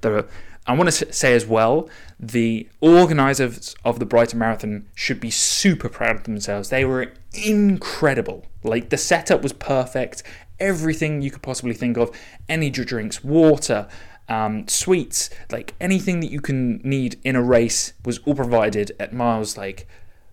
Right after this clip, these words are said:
fourteen, seventeen, twenty-one, twenty-two, even before that as well, like, mile eight as well. Fantastic,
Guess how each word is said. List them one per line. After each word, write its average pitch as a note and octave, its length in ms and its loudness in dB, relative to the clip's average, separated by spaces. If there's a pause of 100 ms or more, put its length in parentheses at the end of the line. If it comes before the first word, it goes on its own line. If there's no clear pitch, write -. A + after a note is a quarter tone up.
(460)
fourteen, D#3 1040 -2
seventeen, C#3 920 -4
twenty-one, C#3 720 -4
twenty-two, C#3+ 400 -6
even D3 240 0
before B2+ 380 2
that G#2+ 160 0
as G#2 120 -6
well, G#2 160 0
like, G2+ 220 -4
mile B2 320 0
eight A2 280 -6
as G#2 140 -10
well. G#2 220 -4 (840)
Fantastic, - 960 -4